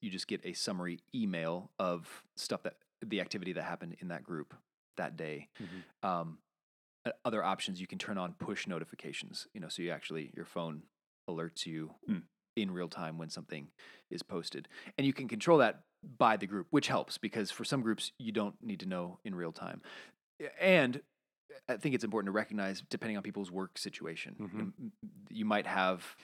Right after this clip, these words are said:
Speaker 1: some silent mode turned on during the workday, and, and so y-, you're not checking
Speaker 3: Yeah.
Speaker 1: your phone, and you're not gonna see those things until later. So that, you know, people have different situations. That's, that's
Speaker 3: All
Speaker 1: totally
Speaker 3: good,
Speaker 1: fine.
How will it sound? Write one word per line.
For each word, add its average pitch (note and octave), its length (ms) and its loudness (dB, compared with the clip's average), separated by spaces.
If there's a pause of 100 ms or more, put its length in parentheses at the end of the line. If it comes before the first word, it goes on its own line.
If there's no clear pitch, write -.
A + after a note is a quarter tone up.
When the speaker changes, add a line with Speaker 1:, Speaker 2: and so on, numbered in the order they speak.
(260)
Speaker 1:
some F#2 340 -4
silent F2 380 2
mode F2+ 200 -2
turned F#2 260 -4
on F2 260 0
during F2 240 -2
the E2+ 80 -2
workday, F2 480 -2
and, G2 200 -6
and G#2 140 -6
so G2+ 120 -2
y-, F#2 140 -2 (120)
you're G#2 100 -2
not F2 200 -2 (360)
checking F2+ 240 -2
Speaker 3:
Yeah. F2 60 0
Speaker 1:
your F2 80 -4
phone, F2 420 -2
and F#2 80 -6
you're F2+ 100 -2
not E2+ 120 -2
gonna F2+ 120 -6
see F#2 140 -6
those F2 180 -4
things F2 240 -8
until E2+ 380 -6
later. F#2+ 180 -2
So C#3+ 140 -2
that, - 220 4 (320)
you - 100 -2
know, D#2 120 -4 (180)
people G2+ 240 0
have F#2+ 160 2
different G2 360 -4
situations. G2 560 -6
That's, E2+ 260 -8 (240)
that's - 200 -10
Speaker 3:
All G#2 100 4
Speaker 1:
totally A2 200 2
Speaker 3:
good, - 20 -
Speaker 1:
fine. F#2 160 0